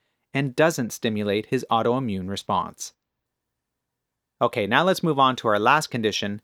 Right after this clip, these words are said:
thyroid condition. The thyroid gland is one of the master controllers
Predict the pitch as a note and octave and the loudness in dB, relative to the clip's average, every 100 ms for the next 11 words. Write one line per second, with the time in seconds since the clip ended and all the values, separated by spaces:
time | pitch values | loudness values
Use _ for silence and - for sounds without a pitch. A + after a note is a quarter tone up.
0 | _ _ _ _ - C#3+ C3 G#2 F2+ - | _ _ _ _ 2 4 4 2 -2 -4
1 | F2+ - - G2+ _ _ _ _ _ _ | -6 -6 -10 -18 _ _ _ _ _ _
2 | - B2 C#3+ D3+ F#3 F#3+ D3 B2 G#2+ A#2 | -4 0 4 4 4 0 0 0 0 -2
3 | C3 B2+ C3 B2+ A2 A2+ C3 D3+ - E3 | -2 -2 0 -2 -2 0 0 -2 -4 -4
4 | D3 - D#3 D3 G#2 E2 - | -4 -2 0 0 -2 -8 -12